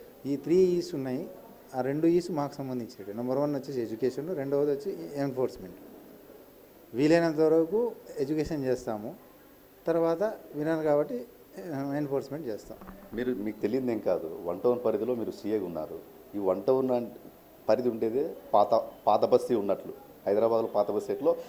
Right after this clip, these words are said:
Speaker 2: అనంతపురంలో పాత బస్తీ ఎట్లో ఓల్డ్ టౌన్ అనమాట, పాత ఊరు. ఇక్కడ మీరు అన్నట్టుగా విస్తీర్ణ జరగదు. గతంలో జేసీ ప్రభాకర్ రెడ్డి వీళ్ళు రాజకీయ నాయకులంతా కొట్టాడుకొని చేసుకున్నారు, కానీ అభివృద్ధి ఏది జరగలేదు, విస్తీర్ణం జరగలేదు. ఇది జరగదు.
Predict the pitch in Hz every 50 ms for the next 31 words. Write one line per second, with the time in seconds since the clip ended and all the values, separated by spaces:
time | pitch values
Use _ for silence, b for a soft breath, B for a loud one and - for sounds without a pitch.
0 | B B 104 113 123 123 123 120 107 107 107 113 143 - - 104 104 101 110 110
1 | 107 - 104 - 143 180 160 123 131 135 101 - 107 95 90 85 82 82 - -
2 | - 101 104 - 110 90 78 78 - - B B B B B B 123 120 - -
3 | 135 135 127 120 117 117 117 113 117 123 123 120 131 143 135 139 - 127 143 139
4 | 117 117 - - - 196 - 131 127 - 98 101 98 90 82 - - - - -
5 | - - - - - - - - - - 107 - 123 127 127 127 123 117 120 117
6 | 131 127 127 123 120 117 117 117 113 113 110 110 110 107 107 - 110 104 113 117
7 | 113 113 107 104 104 110 135 139 135 123 113 107 104 B B B B B B 110
8 | 123 123 120 120 113 107 110 113 120 123 117 123 123 120 117 113 113 113 113 117
9 | 113 117 110 107 120 117 117 104 120 120 117 107 113 113 110 - - 120 113 113
10 | 113 113 143 143 127 104 107 120 123 123 117 117 120 120 120 113 110 107 113 117
11 | 123 127 151 185 202 B B B B 123 127 - 165 160 156 151 120 110 110 110
12 | 107 104 87 78 - - - 113 117 101 110 104 110 101 90 82